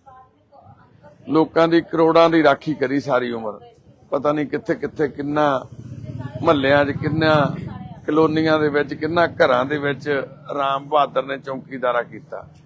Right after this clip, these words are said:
ਪਰ ਅੱਜ ਰਾਮ ਬਹਾਦਰ ਦੀ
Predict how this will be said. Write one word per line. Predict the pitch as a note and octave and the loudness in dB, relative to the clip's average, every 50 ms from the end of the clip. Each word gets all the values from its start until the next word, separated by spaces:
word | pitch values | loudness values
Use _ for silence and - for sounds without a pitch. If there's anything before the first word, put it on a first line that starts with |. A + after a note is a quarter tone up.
| _ _ _ _ _ _ _ _ _ _ _ _ _ _ _ _ _ _ _ _ _ _ _ _ _ _ _ _ _ _ _ - | _ _ _ _ _ _ _ _ _ _ _ _ _ _ _ _ _ _ _ _ _ _ _ _ _ _ _ _ _ _ _ 0
ਪਰ | C3+ C#3+ D3 D3+ | 2 4 4 4
ਅੱਜ | D3 C#3+ E3+ | 2 2 0
ਰਾਮ | E3 D#3 D3 C#3+ C#3 C#3 | 0 2 2 2 0 0
ਬਹਾਦਰ | C3+ C#3 D#3 D3+ C3 A#2 B2+ | -2 0 0 0 -2 -2 -8
ਦੀ | A#2 A#2 B2 C3+ C3 B2+ A#2+ - | -10 -8 -8 -8 -6 -8 -10 -12